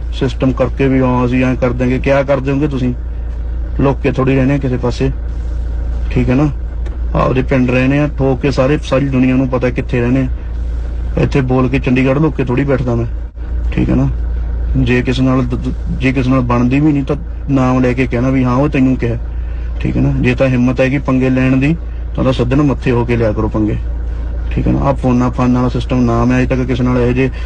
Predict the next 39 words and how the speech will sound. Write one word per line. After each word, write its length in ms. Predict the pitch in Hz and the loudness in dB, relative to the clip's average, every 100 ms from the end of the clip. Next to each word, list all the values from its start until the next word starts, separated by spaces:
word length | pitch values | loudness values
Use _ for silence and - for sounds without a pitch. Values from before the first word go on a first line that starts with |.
| - - - - - | -4 -4 -4 -4 -2
ਲੋ 400 | 135 110 117 151 | 0 2 2 4
ਗ੍ਰੇਡ 220 | 170 160 147 | 4 4 2
ਵਾਲੇ 160 | 143 | 0
ਕੰਮ 220 | 135 131 | 0 -2
ਕਦੇ 180 | 127 123 | 0 -2
ਕੀਤੇ 340 | 120 117 - 120 | -2 -4 -2 -2
ਨੇ। 140 | 147 - - - - - - - 123 | -2 -4 -6 -6 -6 -6 -4 -2 2
ਗਾਲ 180 | 123 131 | 2 2
ਮੈਂ 120 | 139 | 2
ਤਾਂ 180 | 131 143 | 2 4
ਨਹੀਂ 120 | 156 | 2
ਕੱਢ 180 | 151 156 | 2 2
ਰਿਹਾ 160 | 165 | 2
ਕਿਉਂਕਿ 300 | 156 156 160 | 2 0 2
ਮੈਂ, 360 | 143 135 131 120 - - - - - - | 2 2 0 -2 -6 -6 -6 -6 -6 -2
ਮੈਂ 260 | 123 127 135 | 2 2 4
ਆਪਦੇ 280 | 139 139 | 2 4
ਆਪ 120 | 139 135 | 2 2
'ਚ 100 | 147 | 0
ਸੁਧਾਰ 280 | 143 143 | 2 2
ਕੀਤਾ 240 | 127 123 131 | 0 -2 -2
ਵੀ 60 | |
ਚੱਲ 140 | 131 123 | 0 0
ਮੈਂ 140 | 127 | 0
ਕਿਸੇ 180 | 120 123 | 0 0
ਨੂੰ 220 | 127 120 | 2 2
ਬੁਰਾ 220 | 117 120 | 0 0
ਚੰਗਾ 220 | 117 117 113 | 0 0 0
ਨਹੀਂ 120 | 110 | 0
ਬੋਲਣਾ, 260 | 110 113 117 - - - - - - - | 0 -2 -2 -2 -2 -2 -2 -4 -2 0
ਠੀਕ 160 | 127 | 2
ਹੈ 60 | 131 | 2
ਨਾ। 80 | 135 135 - - - - - 131 | 0 -2 -4 -4 -4 -4 -2 2
ਹੁਣ 140 | 135 | 2
ਤੱਕ 220 | 143 135 | 2 0
ਤੁਸੀਂ 240 | 135 127 143 | -2 0 2
ਬੁੜੀਆਂ 340 | 127 127 151 | 2 4 4
ਦਬਾਈਆਂ 380 | 156 139 127 120 | 4 2 2 2
ਨੇ, 140 | 156 | 0